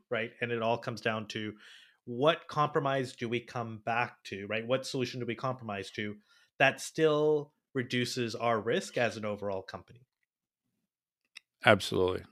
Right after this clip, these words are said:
Speaker 2: It's all about risk management.
Speaker 1: Yeah.
Speaker 2: So with that said, Tom, I strongly disagree with your <laughs> suggestion. Thanks for the thought-provoking topic and for once again giving us something to ramble on about here on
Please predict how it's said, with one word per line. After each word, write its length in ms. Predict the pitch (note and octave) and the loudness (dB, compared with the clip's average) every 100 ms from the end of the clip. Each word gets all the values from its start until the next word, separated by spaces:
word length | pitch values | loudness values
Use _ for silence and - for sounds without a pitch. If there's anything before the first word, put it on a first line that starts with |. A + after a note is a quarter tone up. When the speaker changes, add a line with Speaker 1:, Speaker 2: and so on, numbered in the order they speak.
| - | -8
Speaker 2:
It's 180 | A2+ C#3 | 4 10
all 160 | C3 | 12
about 180 | A#2+ G2 | 12 8
risk 240 | F#2+ - - | 6 2 -2
management. 460 | F2+ - - - - _ _ _ - - | -2 -4 -8 -10 -14 _ _ _ -14 -12
Speaker 1:
Yeah. 80 | - - - - - - - _ _ _ _ _ - | -12 -16 -20 -20 -20 -20 -20 _ _ _ _ _ 2
Speaker 2:
So 200 | - D3+ | 8 12
with 180 | G3 | 12
that 200 | D#3+ C3 | 12 12
said, 400 | - A#2 G#2+ G2 G#2 - _ _ _ - | 12 10 12 8 0 -14 _ _ _ 8
Tom, 480 | D3+ C#3 C3+ B2+ B2 - _ _ _ _ A#2+ | 12 12 12 12 2 -14 _ _ _ _ 4
I 80 | |
strongly 640 | G#2+ - - B2+ A#2+ A#2 G#2 | 4 2 10 12 12 12 6
disagree 460 | G2+ - G#2 G2+ | 4 0 4 6
with 180 | G2+ F2 | 6 6
your 100 | G2 | 4
<laughs> 0 | |
suggestion. 840 | - A2 - F3+ - - - F3+ - - _ _ _ G#3+ - - - | 6 12 12 12 10 6 8 6 4 -6 _ _ _ -8 -6 -6 6
Thanks 400 | - A3+ B3+ - | 12 12 12 12
for 140 | F3+ | 10
the 140 | D#3 B2+ | 12 10
thought-provoking 1200 | - F3 G#3 - - C3+ D3+ E3+ E3 C3+ A2 F2+ | 12 12 12 12 10 12 12 12 12 10 8 4
topic 720 | - F3 E3 A#2 A2 A#2+ - _ _ - _ _ | 12 12 12 12 8 6 -4 _ _ -20 _ _
and 300 | B2 B2+ A#2+ | 8 8 8
for 100 | C3 | 6
once 260 | C3 E3 - | 10 10 8
again 320 | A#2 B2 A#2+ | 12 12 12
giving 280 | A2+ A#2+ A#2 | 12 12 12
us 120 | G#2+ | 12
something 400 | - A2+ A2 G#2+ | 12 10 10 6
to 320 | G2 A2 F#2+ F#2 | 6 4 4 6
ramble 420 | F#2+ B2 A2 G#2+ | 10 12 12 10
on 180 | A#2+ G#2+ | 10 10
about 320 | F#2+ F#2 F2+ | 8 6 4
here 320 | G2 G2+ G#2+ | 4 6 6
on 300 | F2+ F2 | 6 2